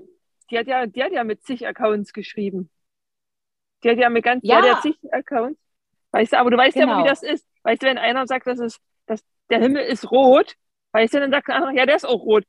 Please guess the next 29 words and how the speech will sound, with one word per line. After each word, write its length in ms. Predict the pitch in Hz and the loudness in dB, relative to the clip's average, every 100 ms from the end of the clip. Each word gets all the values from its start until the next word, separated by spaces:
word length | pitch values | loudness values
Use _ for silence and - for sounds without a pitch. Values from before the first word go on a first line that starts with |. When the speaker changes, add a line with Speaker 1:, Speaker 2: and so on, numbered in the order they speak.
| - | -2
Speaker 1:
Der 200 | 220 214 | -2 0
hatte 200 | 240 240 | 0 -2
das 160 | 247 | -4
vielleicht 240 | - 233 - | -4 -6 -6
vorher 300 | 233 247 226 | -4 -2 -4
nie 180 | 233 | -6
geschrieben, 360 | 208 - 302 392 | -8 -4 -4 -2
dass 120 | 302 | -4
das 240 | - 233 - | -6 -10 0
rot 200 | 220 214 | 0 0
ist, 120 | 196 | -2
weißt 200 | 214 240 | -2 0
du, 40 | |
aber 120 | 262 320 | 0 0
du 60 | |
weißt 180 | 226 - | 0 -2
ja, 80 | 262 | -4
wie 60 | |
das 120 | 240 233 | -6 -8
ist. 120 | 262 | -6
Einer 260 | 240 240 | -2 0
fängt 220 | 240 220 - | 0 0 0
an 100 | 269 | -2
mit 120 | 277 | -2
Hetzen 360 | 302 320 - 359 - _ _ _ _ | -2 -2 -4 -10 -10 _ _ _ _
und 120 | - | 0
alle 220 | 214 233 | 2 2
machen 300 | 254 247 262 | 2 2 2
mit. 240 | 277 254 | 0 -2